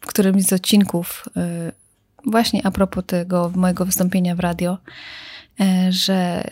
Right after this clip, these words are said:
trzeba się cieszyć ze swoich sukcesów i ja naprawdę się cieszę z tego, e, że tak się stało i cieszę się z różnych innych sukcesów, które gdzieś tam, małych su-, sukcesów, które gdzieś tam sama, e, sama o nich wiem i sama je dostrzegam.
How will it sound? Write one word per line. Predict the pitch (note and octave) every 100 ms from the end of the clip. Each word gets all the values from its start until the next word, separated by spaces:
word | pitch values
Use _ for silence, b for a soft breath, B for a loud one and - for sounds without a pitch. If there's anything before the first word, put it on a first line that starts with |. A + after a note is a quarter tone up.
| -
trzeba | - F#3+
się | F#3
cieszyć | F#3+ F#3+ F#3+
ze | F3+
swoich | F#3 - F#3 F3+
sukcesów | F#3+ - G#3+ G#3 F#3 - -
i | F#3+
ja | G3
naprawdę | G3+ G3 G#3+ G3+ F#3+
się | -
cieszę | F#3+ G3 F3+
z | F3+
tego, | F#3 F3+ F3 F3+ B B B B -
e, | G3
że | F#3 F#3+
tak | G3 F#3
się | -
stało | F3+ - F3+ F#3 A3 B3+
i | G#3+ G3 G3
cieszę | G#3 G#3
się | G#3 G#3 G#3
z |
różnych | G#3 G#3+ G#3 F#3+
innych | G#3 G3 F#3 -
sukcesów, | - - F#3 F3+ -
które | - E3+ F3
gdzieś | F3+ F3
tam, | F3 E3+ E3+ _ _ -
małych | G3 F#3+ F#3 F#3 -
su-, | - -
sukcesów, | - - F3+ - -
które | - F3+ F3+
gdzieś | F3+ F3+
tam | - F3 F3+ F#3 B B B B B
sama, | - - B3+ A3+ G#3+ G#3 G3+ -
e, | G3 F#3+ F#3 F#3 F3+ F3+ - - _ _ _ _
sama | - A3 G3+
o | F#3+
nich | F#3+ F#3
wiem | G3 F#3+
i | F#3
sama | F#3 G3+ F#3+ F#3
je |
dostrzegam. | F#3 G3 - A3+ F#3+ G3